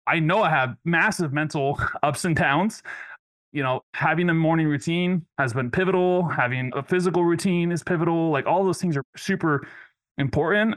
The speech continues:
especially in what I would call a high stress environment like sales. I mean, ultimately we're in sales, mortgage industry. On my side, like, sales and entrepreneurship is not the easiest thing to do from a stress level perspective.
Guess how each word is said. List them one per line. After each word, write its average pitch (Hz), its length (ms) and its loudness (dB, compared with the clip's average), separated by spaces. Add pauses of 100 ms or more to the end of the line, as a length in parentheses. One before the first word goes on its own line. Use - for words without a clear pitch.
especially 190 480 0
in 156 80 0
what 151 100 2
I 147 60 2
would 135 120 0
call 139 160 2
a 127 40 0
high 139 200 0
stress 139 340 -4
environment 123 480 0
like 120 140 0
sales. 262 420 -2
I 143 60 0
mean, 147 160 0
ultimately 185 400 0
we're 160 80 2
in 139 80 2
sales, 131 500 -2 (300)
mortgage 135 260 2
industry. 165 500 0 (440)
On 107 80 -2
my 117 180 2
side, 143 340 0
like, 113 260 -2
sales 139 420 0
and 139 80 0
entrepreneurship 135 640 -2
is 110 120 -4
not 131 280 0 (680)
the 165 60 -8
easiest 123 640 -2 (380)
thing 113 180 0
to 110 60 0
do 90 220 -2 (320)
from 127 160 -4
a 117 40 -4
stress - 340 -2
level 110 140 -2
perspective. - 380 -8